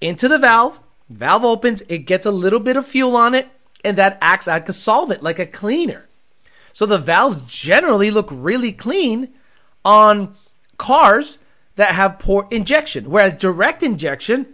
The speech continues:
has carbon buildup and a bunch of nasty gook and shit. So people don't, if you understand what's happening in the combustion chamber with boost, why do diesel trucks, diesel techs out there, or diesel people,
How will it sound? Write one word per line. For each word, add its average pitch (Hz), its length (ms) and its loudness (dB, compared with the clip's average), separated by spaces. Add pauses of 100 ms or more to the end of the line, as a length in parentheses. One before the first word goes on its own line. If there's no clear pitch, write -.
has 196 240 -2
carbon 185 540 -2
buildup 180 440 0
and 165 100 -2
a 160 40 -8
bunch 170 220 -6
of 175 80 -6
nasty 165 480 -8
gook 151 300 -8
and 185 140 -10
shit. - 420 -2 (760)
So 254 400 -2 (720)
people 220 220 -4
don't, 185 280 0
if 214 340 -8
you 254 100 0
understand 233 540 -2
what's 202 140 -4
happening 214 320 -4
in 196 60 -2
the 175 60 -4
combustion 196 480 0
chamber 202 240 0
with 175 360 -4
boost, 302 520 4 (440)
why 240 300 2
do 339 300 2 (100)
diesel 240 360 0
trucks, - 460 -6 (1120)
diesel 294 320 4
techs 139 320 -6
out 107 160 -10
there, 117 140 -14
or 165 60 -4
diesel 247 500 -2
people, - 560 -8